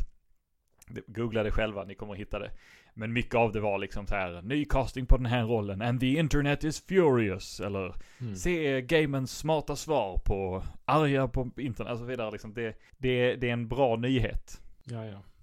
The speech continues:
Speaker 2: Man, det, det underblåses av media, liksom, på något sätt, för att
Speaker 1: Ja,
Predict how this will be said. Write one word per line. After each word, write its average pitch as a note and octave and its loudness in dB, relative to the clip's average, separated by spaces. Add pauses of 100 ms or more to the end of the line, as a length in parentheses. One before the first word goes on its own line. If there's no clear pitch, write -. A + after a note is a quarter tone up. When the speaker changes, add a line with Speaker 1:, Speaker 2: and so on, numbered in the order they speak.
(320)
Speaker 2:
Man, B2 -12
det, B2 -12
det B2 -8
underblåses A#2+ 0
av A2+ -4
media, G2 -8
liksom, A2 -18 (220)
på A#2 -16
något A2 -12
sätt, - -20
för G#2+ -18
att - -20
Speaker 1:
Ja, D#3+ 4